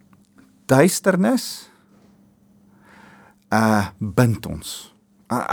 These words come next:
a-, as jy my nie glo nie, ehm, <laughs> probeer jou koppie koffie wat voor jou staan, vat met jou oë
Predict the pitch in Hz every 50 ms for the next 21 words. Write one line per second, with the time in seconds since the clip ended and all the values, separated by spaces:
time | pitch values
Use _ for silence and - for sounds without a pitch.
0 | 139 143 - 135 135 - - 156 156 165 180 170 - - - 170 165 170 170 180
1 | 208 190 - - - - - - - - - - _ _ - 98 101 101 98 101
2 | 98 95 98 - - - _ - _ - - _ - - - - - - - -
3 | - - - - - - - - - _ _ _ - 151 147 117 98 95 107 113
4 | 123 143 170 185 160 - - - - - - - _ 120 123 120 120 - - 170
5 | 151 - 170 170 - 170 165 151 156 - 170 147 135 131 - - - 147 147 139
6 | 143 135 - - - 139 135 131 117 - - 151 143 147 - 123 113 - 117 113
7 | - 131 135 131